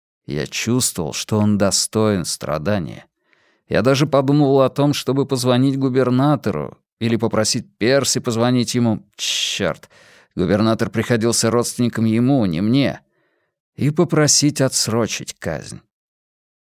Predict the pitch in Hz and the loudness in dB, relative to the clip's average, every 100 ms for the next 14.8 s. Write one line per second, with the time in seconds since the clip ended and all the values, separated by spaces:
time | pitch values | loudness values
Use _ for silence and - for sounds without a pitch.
0 | _ - 71 98 - - 113 117 117 117 | _ -10 -4 -2 -2 0 2 2 2 2
1 | 113 104 104 101 101 110 101 104 101 104 | 2 2 0 -2 0 0 0 -2 -2 0
2 | 98 107 - 101 104 104 101 101 - 107 | 0 -2 0 0 2 2 0 -2 -2 -2
3 | - - 107 - - 107 82 - 104 90 | 0 -2 -2 -4 -2 -4 -4 -4 -2 0
4 | 98 85 92 87 65 - _ _ _ _ | -2 0 -2 -2 -4 -8 _ _ _ _
5 | - 113 127 143 139 135 - - 131 - | 0 2 4 4 4 4 2 2 0 0
6 | 135 139 - - 127 120 123 120 - 104 | 0 0 0 0 2 2 2 0 -2 -4
7 | 78 - _ _ _ - 127 143 143 139 | -4 -8 _ _ _ 0 2 2 2 2
8 | 139 135 139 123 127 131 135 131 131 120 | 2 4 2 2 0 0 2 2 2 0
9 | - - 123 113 127 131 117 92 73 76 | 0 0 0 0 0 0 0 -2 -4 -4
10 | - 95 95 98 98 - 107 64 - _ | 0 0 0 -2 -4 -2 -2 -2 -8 _
11 | _ _ _ - 165 165 107 117 120 127 | _ _ _ -6 0 0 0 2 2 4
12 | 127 160 - - 165 98 95 117 131 98 | 2 2 0 0 0 0 0 2 2 0
13 | - 117 135 113 78 120 127 - 98 90 | -2 0 0 0 0 0 0 -2 -4 -2
14 | - 117 120 117 71 - - - | -2 -2 -2 -6 -6 -8 -8 -14